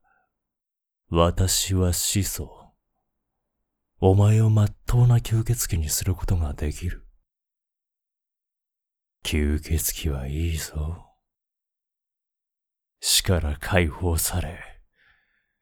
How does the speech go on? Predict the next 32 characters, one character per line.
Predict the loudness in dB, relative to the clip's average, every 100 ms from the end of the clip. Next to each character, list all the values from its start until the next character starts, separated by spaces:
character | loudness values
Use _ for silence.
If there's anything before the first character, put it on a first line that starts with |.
| _ _ _ _ _ _ _ -2
健 | 0 6 8
や | 8
か | 6 2
に | 4
過 | 2 2
ご | 2
す | 2
こ | -2 -2
と | 0
が | -2 -2
で | -4
き | -4 -6
る。 | -8 -12 -20 _ _ _ _ _ _ _ _ _ _ _ _ _ _ _ _ _ _ _ _ _ _ _ _ _ _ _
死 | 0 4 6
ぬ | 4
こ | 2
と | 2
は | 2 0 -6 -18 _ _ _ _ _
で | 4 4
き | 6
な | 6 4
い |
ん | 2
で | -4
す |
か？ | -6 -10 -14 _ _ _ _ _ _ _ _ _ _ _ _ _ _ _ _ _ _ 0
い | 2 4 4
い | 2
や、 | 0 -2 _ _ _ _ _ _ _ _ _ _
で | 2 4 2
き | 0 -4
る。 | -4 -14